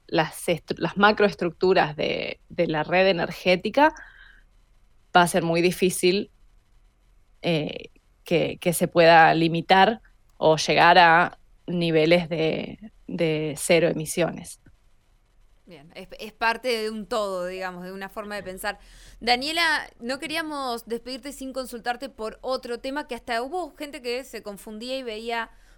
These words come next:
Speaker 2: fotos de iglesias incendiadas y decía, "Es por los incendios que está provocando las olas de calor". No, estaban vinculadas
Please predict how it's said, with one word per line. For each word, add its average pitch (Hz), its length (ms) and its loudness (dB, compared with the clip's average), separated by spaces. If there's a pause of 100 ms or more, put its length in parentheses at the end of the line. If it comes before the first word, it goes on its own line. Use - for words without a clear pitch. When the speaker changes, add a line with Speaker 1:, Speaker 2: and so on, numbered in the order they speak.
Speaker 2:
fotos 262 420 -6
de 220 400 -6
iglesias 233 580 -8
incendiadas 247 680 -4
y 220 40 -8
decía, 233 260 -10
"Es 233 40 -10
por 240 140 -10
los 220 140 -16
incendios 240 560 -8
que 214 100 -18
está 202 180 -14
provocando 220 440 -8
las 202 140 -12
olas 226 140 -4
de 220 60 -6
calor". 226 300 -8
No, 214 180 -8
estaban 254 320 -8
vinculadas 240 440 -8